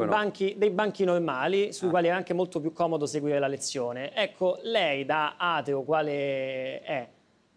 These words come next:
Speaker 1: come, eh, farebbe impiegare agli studenti quei minuti di preghiera nelle scuole laiche?
Speaker 2: Per
Speaker 1: Non so,
Speaker 2: studiare
Speaker 1: un
Speaker 2: qual-,
Speaker 1: inno,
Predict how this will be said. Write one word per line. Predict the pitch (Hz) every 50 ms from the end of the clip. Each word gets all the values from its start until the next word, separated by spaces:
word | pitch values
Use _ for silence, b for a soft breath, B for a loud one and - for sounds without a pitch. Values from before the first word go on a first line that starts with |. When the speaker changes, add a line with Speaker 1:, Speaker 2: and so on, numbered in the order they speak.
| _ _ _ _ _
Speaker 1:
come, | _ - 294 302 302 294 285 269 277 240 -
eh, | - 214 202 196 196 196 196 196 190
farebbe | - - 208 233 233 202 190
impiegare | 190 190 185 190 180 185 160 147
agli | 143 151 151
studenti | - - 185 214 226 208 - 165
quei | 139 175 180 180
minuti | 185 190 196 202 202 196 202 208 202 208 - - - _ _ _ _ _ _ _ _ _ _
di | - 156 143 156 156
preghiera | - 165 175 170 147 156 170 165 156 156 156 160 160 165 -
nelle | 185 165 160 160 147
scuole | - - - 165 160 156 156 156 151 156 - - - _ _
laiche? | - 151 139 123 117 120 123 113 - 131 123 139 - _ _ _ _ _ _ _ _ _ _ _ _ _ _ _ _ _ _ _ _ -
Speaker 2:
Per | - -
Speaker 1:
Non |
so, | - - 160
Speaker 2:
studiare | 160 170 175 - 175 185
Speaker 1:
un | 190
Speaker 2:
qual-, | 180 175 170
Speaker 1:
inno, | 165 165 165 165 165 165